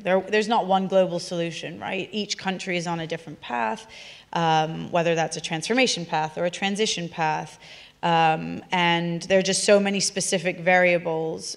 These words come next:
Uh, you know, the multilaterals have wonderful, uh, footprints in each individual countries, and, and that's where a lot of the work gets done. I know E B R D, just to take the Egypt example, has really strong team on the ground working closely with the government. That's really where I think,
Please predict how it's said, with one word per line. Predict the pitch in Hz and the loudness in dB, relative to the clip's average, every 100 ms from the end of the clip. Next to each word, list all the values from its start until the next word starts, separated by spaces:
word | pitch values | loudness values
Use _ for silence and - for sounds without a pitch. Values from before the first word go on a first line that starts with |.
| - | -8
Uh, | - | -6
you | - 180 | -4 -4
know, | 160 | -4
the | 156 175 | -6 -4
multilaterals | 180 175 190 175 170 170 165 160 - | -2 -2 0 2 4 2 -2 -4 -4
have | 170 160 - | -6 -4 -4
wonderful, | 170 170 165 - 175 165 160 160 - - - | -2 0 -2 -2 0 0 -2 -6 -18 -20 -4
uh, | 165 | -2
footprints | 160 220 220 - 208 202 - | 2 2 2 2 0 0 -6
in | 196 | -8
each | 190 - | -8 -8
individual | 190 185 180 175 185 175 | -8 -6 -6 -6 -2 -4
countries, | 170 175 165 - 170 165 | -4 -8 -8 -6 -6 -4
and, | 165 165 160 | -6 -6 -6
and | 170 | -4
that's | 170 - - | -4 -4 -2
where | 175 | -2
a | |
lot | 165 165 | 0 -2
of | 165 165 | -4 -4
the | 175 165 170 - - - | -2 -2 -6 -14 -20 0
work | 196 185 | 0 2
gets | 196 190 | 0 0
done. | 196 180 175 | 0 0 0
I | |
know | 175 175 | -2 -2
E | 175 | -2
B | 175 175 | -2 0
R | 175 | 0
D, | 170 170 170 165 | -2 -6 -6 -8
just | - 165 - | -10 -12 -8
to | |
take | - 170 | -4 -4
the | 170 | -2
Egypt | 175 185 - | -6 -6 -8
example, | 170 170 170 165 165 | -8 -4 -4 -4 -4
has | 160 151 - - _ _ - | -4 -8 -14 -20 _ _ -2
really | 185 180 175 165 | 2 2 2 -2
strong | - - 175 170 | -4 -2 -2 -2
team | 170 185 175 175 | -6 -8 -8 -6
on | 170 | -6
the | |
ground | 165 170 170 170 170 | -6 -4 -4 -4 -4
working | 175 175 175 | -4 -4 -6
closely | 170 180 170 175 | -4 -2 -2 -2
with | 170 165 | -6 -6
the | 175 | 2
government. | 208 185 175 185 | 2 2 0 2
That's | 170 - | 0 0
really | 180 180 180 | 0 0 0
where | 170 165 160 160 - | 0 0 0 -4 -6
I | 165 | -8
think, | - 180 160 - | -4 -4 -4 -12